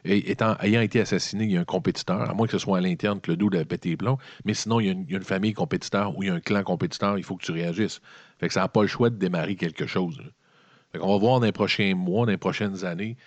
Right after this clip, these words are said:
qu'est-ce qui va arriver de ça, mais c'est, tu sais, j'ai pas, c'est, j'ai, j'ai, j'ai pas, je verrais mal la raison pour laquelle ça démarrerait, donc pas une, une guerre quelconque, là. Tu sais, c'est, c'est, moi, je pense, c'est certain, ça, ça s'impose, il y a quelque chose qui va,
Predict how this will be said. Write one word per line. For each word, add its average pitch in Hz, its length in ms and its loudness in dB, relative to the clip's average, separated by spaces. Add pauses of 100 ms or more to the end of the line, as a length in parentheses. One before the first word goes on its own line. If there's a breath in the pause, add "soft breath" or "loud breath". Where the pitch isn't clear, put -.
(360 loud breath)
qu'est-ce - 220 -2
qui 98 100 -2
va 101 300 6
arriver 98 440 2
de 95 120 4
ça, 143 200 2
mais 85 600 0
c'est, - 180 -8
tu 87 60 -8
sais, 123 160 2
j'ai 101 80 -2
pas, 98 300 4
c'est, 78 200 -8
j'ai, 80 160 -8
j'ai, 110 160 -4 (680)
j'ai 98 120 -8
pas, 123 300 4
je 110 100 -6
verrais 113 300 2
mal 135 260 2
la 98 240 0
raison 98 340 0
pour 123 140 2
laquelle 110 420 2 (300 loud breath)
ça 101 160 0
démarrerait, 98 560 2
donc 90 180 -4 (120)
pas 117 220 2
une, 87 320 -2 (540 soft breath)
une 92 180 -4
guerre 107 400 2
quelconque, 104 460 -2
là. 87 120 -6 (140)
Tu 98 120 -10
sais, 92 160 -6
c'est, - 160 -8
c'est, 98 80 -2
moi, 113 200 2
je 127 100 -4
pense, 110 200 -2
c'est 95 80 -8
certain, 107 300 -2
ça, 107 160 -4
ça 95 160 -2
s'impose, 107 500 -2
il 92 80 -4
y - 20 -4
a 92 60 -2
quelque 92 160 -4
chose 110 180 -4
qui - 80 -12
va, 87 100 -2